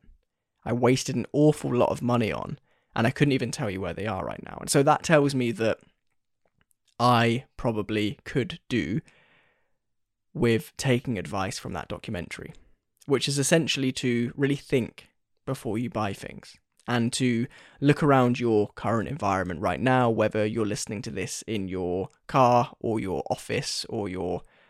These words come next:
bedroom or living room at home or wherever you are, and to just look at the amount of stuff you have,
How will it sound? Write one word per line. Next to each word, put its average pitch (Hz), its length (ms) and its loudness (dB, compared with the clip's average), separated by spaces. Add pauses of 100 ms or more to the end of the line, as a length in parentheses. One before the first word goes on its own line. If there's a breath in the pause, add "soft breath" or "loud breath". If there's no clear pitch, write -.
(120 soft breath)
bedroom 135 480 2
or 107 80 0
living 113 340 -2
room 95 140 -2
at 131 80 -8
home 95 280 -4
or 87 100 -4
wherever 151 280 4
you 113 200 2
are, 50 220 -6 (1160)
and 131 80 2
to 143 80 4
just 160 160 0
look 160 300 2
at - 80 -4
the 135 100 0
amount 101 280 -2
of - 80 -8
stuff - 440 -8
you - 80 -8
have, - 320 -12